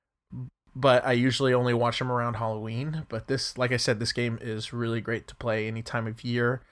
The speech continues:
Uh, the cooperative aspect is really fun. It's got kind of a Pandemic or a Forbidden Island feel to it, where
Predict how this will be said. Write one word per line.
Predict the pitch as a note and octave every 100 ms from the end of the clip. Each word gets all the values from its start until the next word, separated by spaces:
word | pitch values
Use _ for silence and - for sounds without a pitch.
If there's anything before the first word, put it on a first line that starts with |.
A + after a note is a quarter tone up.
| _ _ -
Uh, | A#2
the | A#2
cooperative | - C3 A#2 A#2 B2+ B2 A#2 - -
aspect | A#2+ A2+ - A#2+ - -
is | B2 A#2 A2+ -
really | A#2 A#2 A#2 A#2
fun. | - A#2 A#2 C3 C3 - - A#2 _ _ _ -
It's | C3
got | D3+ C3+
kind | C#3+ B2+
of | A#2 -
a | A#2+ A#2
Pandemic | - C3+ A#2+ A#2 A2+ A#2+ A#2 - -
or | A#2 A#2 A2+
a | A#2 A#2 A#2 A2+ - _ _ _
Forbidden | - A#2+ B2+ A#2+
Island | G2 A#2 A#2+ A#2+ A#2
feel | - A#2 A#2
to | - A#2+
it, | A#2 -
where | A#2 A2+ A2+